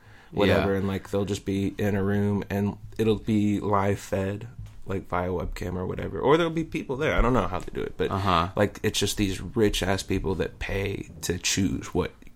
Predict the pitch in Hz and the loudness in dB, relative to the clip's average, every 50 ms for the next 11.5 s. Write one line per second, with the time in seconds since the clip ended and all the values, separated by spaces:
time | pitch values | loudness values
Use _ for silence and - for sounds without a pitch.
0 | - - - 104 95 - - - - - - - 87 - - - - 87 82 80 | -14 -8 -4 -4 -4 -4 -6 -8 -10 -4 -2 -2 -2 -2 -4 -4 -4 -4 -4 -4
1 | - - - - - - - - - - - - - - - - 98 95 - 92 | -6 -6 -8 -8 -8 -8 -8 -8 -8 -8 -8 -10 -10 -10 -10 -6 -4 -2 0 2
2 | 104 127 143 147 117 117 113 107 73 71 78 - - - - - - - - - | 4 6 6 8 8 8 6 6 4 2 0 -2 -4 -6 -8 -10 -6 -4 -2 -2
3 | - - - - - - - - - - - - - - 87 87 87 90 - - | -2 -2 -4 -6 -8 -8 -8 -10 -10 -12 -14 -14 -8 -6 -4 -4 -4 -6 -6 -6
4 | - 85 78 - 101 98 92 87 85 85 - - - - - - - - - - | -8 -8 -2 0 0 0 0 -2 -4 -8 -10 -14 -14 -14 -12 -12 -12 -12 -12 -14
5 | - - - - - - - - - - - 120 110 143 143 147 151 165 151 147 | -14 -14 -16 -20 -20 -20 -20 -20 -4 -2 -2 2 4 4 6 6 6 6 6 6
6 | 127 110 107 101 - - - - - - - - - 104 104 123 123 113 - 110 | 4 4 2 0 -2 -6 -14 -20 -20 -20 -12 -6 -6 0 2 4 2 4 2 2
7 | 107 104 104 107 110 113 117 117 117 113 113 117 113 110 - - - - - - | 2 2 2 2 2 0 0 0 0 2 2 0 0 0 -2 -4 -6 -4 -4 -4
8 | - - - - - - - - - - - - - - - - - - - - | -4 -4 -8 -8 -8 -10 -10 -10 -12 -16 -18 -16 -16 -16 -14 -16 -16 -16 -16 -18
9 | - - - - - - - - - - - 92 104 113 110 98 85 73 67 - | -20 -20 -20 -20 -18 -20 -20 -20 -14 -10 -4 0 2 4 4 2 2 0 -4 -8
10 | - - - - - - - - 107 104 - - - - - - - - - - | -12 -18 -20 -20 -20 -4 0 0 2 2 0 -4 -12 -20 -20 -20 -20 -6 0 4
11 | 110 107 107 104 104 107 101 98 85 | 4 6 6 6 4 4 4 2 0